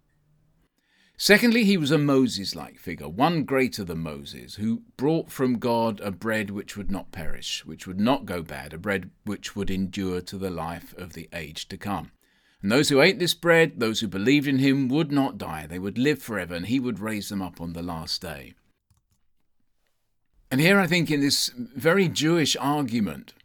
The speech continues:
we have the story that disclosed his true identity. But this disclosure was beginning to drive a wedge between those who believed that Israel would be justified by keeping the law of Moses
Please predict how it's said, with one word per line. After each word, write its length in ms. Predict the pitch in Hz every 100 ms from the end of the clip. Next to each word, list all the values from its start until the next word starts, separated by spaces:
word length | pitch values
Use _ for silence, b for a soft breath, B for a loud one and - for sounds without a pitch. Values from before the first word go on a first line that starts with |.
| _ _
we 140 | 113
have 240 | 113 151 160
the 160 | 170
story 520 | 151 - 131 113 107 107
that 260 | 107 -
disclosed 760 | - 104 - - 104 104 107 -
his 220 | 95 -
true 240 | - 101
identity. 760 | 87 87 87 87 - - 69 - _ _ _ _ _ _ _ _ _ _
But 120 | 147
this 200 | 202 220
disclosure 680 | 226 - - 202 233 147 104
was 200 | 101 110
beginning 580 | 104 135 117 147 190 208
to 140 | 220
drive 440 | 143 131 127 127 117
a 80 |
wedge 520 | 123 110 131 95 82 -
between 340 | 101 107 107
those 320 | 113 147 175
who 80 | -
believed 380 | 156 135 123 104
that 120 | 104
Israel 320 | 110 95 104 101
would 120 | 98
be 120 | 95
justified 580 | 101 110 - 101 104 92
by 140 | 98
keeping 340 | 92 107 98 98
the 100 | 92
law 220 | 95 85
of 160 | 85
Moses 560 | 101 127 110 85 87 -